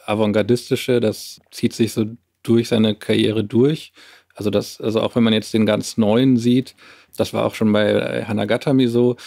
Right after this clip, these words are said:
da habe ich irgendwie so den Eindruck gehabt, das ist gleichzeitig, also er, er, der, der, der Anspruch war, gleichzeitig einen Film zu machen, als wäre es sein erster und sein letzter. Weil er irgendwie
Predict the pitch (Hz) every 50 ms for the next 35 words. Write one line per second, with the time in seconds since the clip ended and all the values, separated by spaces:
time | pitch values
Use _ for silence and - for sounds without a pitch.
0 | - - _ - 113 110 110 113 131 123 - 135 131 127 131 131 120 123 120 123
1 | 123 123 120 - - _ _ _ - 117 117 117 107 120 131 123 117 110 - 123
2 | 110 123 120 - - 117 104 - 127 120 - - - - _ - - 123 113 117
3 | 120 - - - 135 123 127 123 - 127 120 - - - - - - - _ _
4 | - 110 131 123 120 127 - 120 117 - 120 123 120 120 117 120 120 117 117 117
5 | 120 110 113 131 139 - 139 127 - - 131 123 127 113 - 113 120 - - 131
6 | - - 120 117 117 - 127 120 120 - 127 120 120 117 123 120 123 - 117 107
7 | - - 120 117 120 - - 120 110 117 117 107 117 123 - - 131 120 120 117
8 | 117 110 117 110 110 104 107 110 - - - - 98 98 113 - _ _ _ _
9 | _ _ _ _ _ _ - - 123 117 120 113 110 113 113 110 110 113 120 123
10 | 123 117 120 120 120 120 120 117